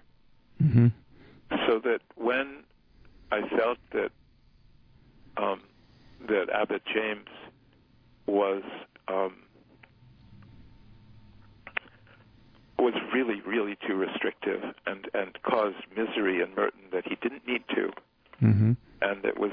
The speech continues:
Speaker 2: basically inexcusable, I would say something like that. But when Merton was being, um, fairly impossible, uh, I would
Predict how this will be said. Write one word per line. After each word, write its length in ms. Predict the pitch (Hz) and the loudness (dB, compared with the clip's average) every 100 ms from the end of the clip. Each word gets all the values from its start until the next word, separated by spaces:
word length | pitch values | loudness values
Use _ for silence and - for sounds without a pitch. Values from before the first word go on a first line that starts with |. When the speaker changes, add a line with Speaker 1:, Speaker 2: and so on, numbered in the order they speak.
| - | -2
Speaker 2:
basically 680 | 107 104 - - 120 117 117 | -2 -4 -10 -4 -2 0 -2
inexcusable, 880 | 120 - - 120 110 117 123 123 - _ _ _ _ _ _ _ _ - - | -4 -8 -4 -4 -2 -2 0 -2 -6 _ _ _ _ _ _ _ _ -20 -2
I 560 | 117 71 73 - - - | 0 2 -2 -4 -6 -8
would 220 | - - - | -6 -6 -2
say 140 | 127 110 | -2 -2
something 320 | 117 107 - - | -6 -6 -10 -10
like 320 | 87 - - | -10 -10 -6
that. 320 | 87 - - - _ - - _ _ - - - - - - | -6 -6 -12 -20 _ -20 -20 _ _ -20 -20 -18 -12 -10 0
But 200 | 120 117 | 2 2
when 260 | 123 120 120 | 0 -2 0
Merton 440 | 127 - 135 117 | -2 -2 -12 -8
was 120 | 104 101 - | -8 -6 -4
being, 480 | 110 107 95 104 - - - - - | -2 -2 -2 -8 -20 -20 -20 -18 -6
um, 240 | 98 92 - - - - - - - - - - 117 - - - - - - - | -4 -4 -8 -20 -20 -20 -20 -20 -20 -16 -12 -10 -10 -10 -10 -14 -14 -14 -8 -2
fairly 300 | 110 101 98 | 2 2 0
impossible, 680 | 101 - - - - 139 143 - - - - - - - - - - - | -4 -2 -4 -4 -4 -2 -4 -8 -20 -20 -20 -20 -8 -6 -6 -8 -14 -4
uh, 420 | - 98 95 92 - - - - - - - - | -2 0 -2 -4 -8 -16 -20 -20 -20 -20 -20 -4
I 100 | 120 | 0
would 140 | 120 | 0